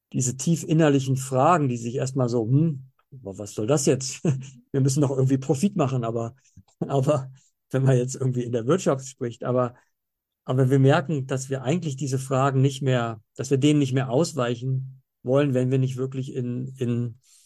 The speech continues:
in eine sehr umfassende Katastrophe, ähm, uns manövrieren wollen. Also diese, diese Fähigkeit, uns individuell und kulturell in einer komplexen Welt zu orientieren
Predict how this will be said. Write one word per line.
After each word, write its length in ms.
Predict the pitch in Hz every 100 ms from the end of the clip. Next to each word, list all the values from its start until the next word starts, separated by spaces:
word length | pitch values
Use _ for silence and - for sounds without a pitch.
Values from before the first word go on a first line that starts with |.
| _ _ _
in 140 | - 131
eine 360 | 120 123 120
sehr 240 | 110 120 127
umfassende 800 | 143 - 127 131 123 120 113 - _ _ _
Katastrophe, 1160 | - 131 113 - - 226 127 101 - - 101 98
ähm, 320 | 98 98 101 _ _ _ _ _ _ _ -
uns 180 | 127 131
manövrieren 680 | 117 117 104 107 107 104
wollen. 300 | 98 98 101
Also 160 | 110 110
diese, 520 | 110 151 143 139 131 - - _ _ _ _
diese 180 | 131 113
Fähigkeit, 760 | 120 - 165 202 175 170 160 160
uns 420 | 147 131 135 -
individuell 680 | - 160 170 165 160 151 139
und 120 | 123
kulturell 680 | - 139 156 135 139 139 131 - _ _ _ _ -
in 120 | 139
einer 220 | 135 127 123
komplexen 680 | 135 131 143 156 - 135 110
Welt 320 | 120 135 131
zu 260 | - -
orientieren 960 | 135 135 127 120 - 170 131 139 - -